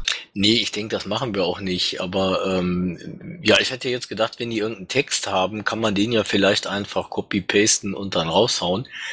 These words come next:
Was machen würd ich da jetzt auch nicht mehr so kurz vor Weihnachten. Also so standtechnisch.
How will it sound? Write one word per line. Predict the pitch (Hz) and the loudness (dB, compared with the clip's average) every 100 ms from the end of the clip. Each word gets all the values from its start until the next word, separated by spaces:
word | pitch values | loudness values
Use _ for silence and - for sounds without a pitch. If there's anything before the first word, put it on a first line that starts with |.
| - - | -6 0
Was | - - | 4 2
machen | 78 78 - 113 113 98 | 2 2 2 -4 -10 -10
würd | 104 95 | -10 -4
ich | 101 | -4
da | - - | -4 -8
jetzt | 101 - - | -8 -6 -8
auch | 107 - | -10 -12
nicht | 80 - | -6 -6
mehr | 78 78 | -8 -14
so | 78 | -14
kurz | - 78 | -8 -4
vor | - 73 | -4 -6
Weihnachten. | 78 76 76 - - - _ _ _ _ _ _ - | -14 -16 -16 -20 -20 -20 _ _ _ _ _ _ -4
Also | 92 - | 0 0
so | 82 - | -2 -4
standtechnisch. | - 87 87 - - - 143 - | -4 -6 -8 -10 -12 -14 -8 -8